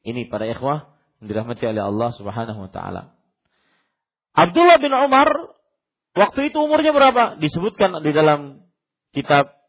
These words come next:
Fathul Bari oleh Ibnu Hajar, "Wa ana kana ibnu khamsa sinin."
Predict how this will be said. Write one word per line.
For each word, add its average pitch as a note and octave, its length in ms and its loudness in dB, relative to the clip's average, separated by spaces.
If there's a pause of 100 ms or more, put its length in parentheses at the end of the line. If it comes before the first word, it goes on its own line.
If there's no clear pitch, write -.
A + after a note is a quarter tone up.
Fathul C3+ 340 -6
Bari D#3+ 300 2
oleh B2+ 320 0
Ibnu A#2+ 160 -10
Hajar, G3+ 480 -2 (320)
"Wa C#3 160 2
ana A#3 720 2 (540)
kana G3+ 680 0
ibnu E3 540 -4
khamsa D3+ 580 -6 (140)
sinin." A2+ 400 -10